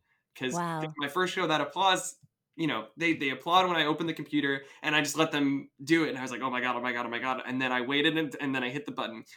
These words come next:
Speaker 1: My last show, they do it and I was like, "All right, we gotta get on with this." <laughs> And I hit the button,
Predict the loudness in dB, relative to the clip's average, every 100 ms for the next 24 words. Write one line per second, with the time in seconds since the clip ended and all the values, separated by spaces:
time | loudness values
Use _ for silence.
0 | -10 -6 -2 0 0 0 0 0 2 6
1 | 6 4 0 -2 0 0 0 0 0 2
2 | 2 2 2 2 -2 -6 -4 -2 4 4
3 | 4 2 6 6 6 -2